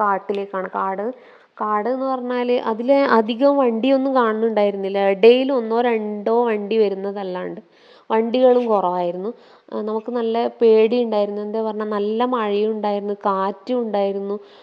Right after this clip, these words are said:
വഴിയിലാണെങ്കിൽ മരങ്ങളൊക്കെ പൊട്ടി വീണ്, ഉം, നല്ലൊരു റൂട്ടായിരുന്നില്ല. ഉം, പക്ഷേ ആ കാട്, ഏഹ്, നമുക്ക് കഴിയും കഴിയുമെന്ന് വിചാരിക്കുന്നത്, വിചാരിക്കുന്നു. എന്നാലും കാട് തീരുന്നില്ല. കുറേ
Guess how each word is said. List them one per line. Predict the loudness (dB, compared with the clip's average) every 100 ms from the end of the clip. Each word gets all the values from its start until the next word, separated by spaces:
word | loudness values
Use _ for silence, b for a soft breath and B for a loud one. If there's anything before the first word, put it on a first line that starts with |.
| B -2
വഴിയിലാണെങ്കിൽ | 0 2 0 0 -2 -2 -4
മരങ്ങളൊക്കെ | -4 -4 -6 -4 -6 -6 -8
പൊട്ടി | -8 -6 -2 -2
വീണ്, | 0 -4 -4 -6 -8 B B -14
ഉം, | -10 -8 -8 -8 -8 -8 -4
നല്ലൊരു | 0 2 6 6 4 2 2
റൂട്ടായിരുന്നില്ല. | 0 0 2 2 2 0 -2 -4 -4 -6 -6 B B B -10
ഉം, | -10 -10 -12 -14 -8
പക്ഷേ | -6 0 0 -2 -6 -10 -4
ആ | -2 -2 -6
കാട്, | -6 -2 -2 -2 -2 -6 -8
ഏഹ്, | -10 -10 -20 _ -14
നമുക്ക് | -10 -10 -2 0
കഴിയും | 2 0 -2
കഴിയുമെന്ന് | 0 -2 -2 -4 -4
വിചാരിക്കുന്നത്, | -2 -2 -2 -4 -8 -6 -4 -4 -6 -12
വിചാരിക്കുന്നു. | -6 -2 -2 -2 -4 -4 -4
എന്നാലും | -4 -4 -4 -4 -6 B B B -2
കാട് | 0 2 0 -2
തീരുന്നില്ല. | -4 -4 -4 -4 -6
കുറേ | -6 -6 -4